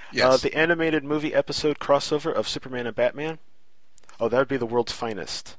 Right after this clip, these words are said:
Speaker 2: Yes,
Speaker 1: Yeah.
Speaker 2: that was awesome. <coughs> Excuse me.
Speaker 1: I've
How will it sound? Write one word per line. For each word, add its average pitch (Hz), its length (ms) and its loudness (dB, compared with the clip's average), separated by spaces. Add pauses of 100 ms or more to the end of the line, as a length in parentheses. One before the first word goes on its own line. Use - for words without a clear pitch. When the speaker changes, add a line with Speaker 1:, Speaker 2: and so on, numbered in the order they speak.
(120)
Speaker 2:
Yes, - 380 -6
Speaker 1:
Yeah. 110 120 2
Speaker 2:
that 101 100 -4
was 95 140 -6
awesome. - 300 -4 (280)
<coughs> - 680 -8
Excuse - 320 -6
me. 156 120 -6 (320)
Speaker 1:
I've 139 120 2